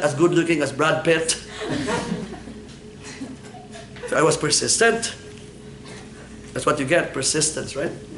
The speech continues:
She's now my wife of thirty years. But was it the heart or was it the limbic system?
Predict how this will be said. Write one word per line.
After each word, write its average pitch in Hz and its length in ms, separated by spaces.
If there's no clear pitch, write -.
She's - 140
now 147 140
my 139 80
wife 147 200
of 139 100
thirty 143 260
years. 175 380
But 175 180
was 208 140
it 262 200
the 240 100
heart 277 380
or 233 80
was - 80
it 233 100
the 220 80
limbic 208 320
system? 202 440